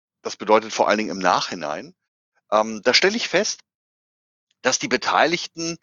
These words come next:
sich sehr auf ihre externen Partner verlassen. Da wird ein Cloud-Anbieter beauftragt und ab dem Zeitpunkt, wo ich einen Service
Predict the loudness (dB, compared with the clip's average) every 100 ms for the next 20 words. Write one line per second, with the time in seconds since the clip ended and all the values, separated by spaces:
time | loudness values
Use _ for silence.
0 | -18 _ -4 -2 -2 -4 -14 -8 2 4
1 | 6 4 -2 -2 0 0 0 0 0 0
2 | 0 -6 -2 2 2 2 -2 -2 -4 -2
3 | -4 -4 0 2 2 0 0 2 4 0
4 | -6 _ _ -4 -4 -4 -8 0 2 2
5 | _ _ 0 4 2 2 -8 -2 -2 -2
6 | _ _ _ _ _ _ _ 0 0 -6
7 | -14 _ _ _ _ -2 0 -2 2 2
8 | 2 0 0 0 -2 -2 2 4 4 0
9 | -2